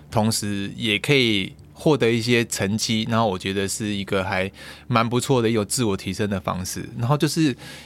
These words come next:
可能就是因为你慢慢跑着跑着认识的人也多了，那就会有一些，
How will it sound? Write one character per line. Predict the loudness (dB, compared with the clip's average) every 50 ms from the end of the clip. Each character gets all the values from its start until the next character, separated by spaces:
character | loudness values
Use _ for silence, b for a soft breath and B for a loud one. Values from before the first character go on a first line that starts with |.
| B
可 | 0 2 2
能 | 4 2 2 2
就 | 2 4
是 | 4
因 | 4 4
为 | 4
你 | 4 4
慢 | 4 4 4
慢 | 4 2 2
跑 | 2 2 2 2 4
着 | 2 0
跑 | -2 0 0 2 2
着 | 2 2
认 | 2 2 0 0
识 | -2 -2
的 | 0 0 0
人 | 0 0 -2
也 | -2 -4
多 | -6 -2 0 0 2 2 2
了， | 0 0 0
那 | 0 0
就 | 0 2 0 0
会 | 2 0 0 2
有 | 2 0
一 | 0 0
些， | 0 0 2 4 4 6 6 4 2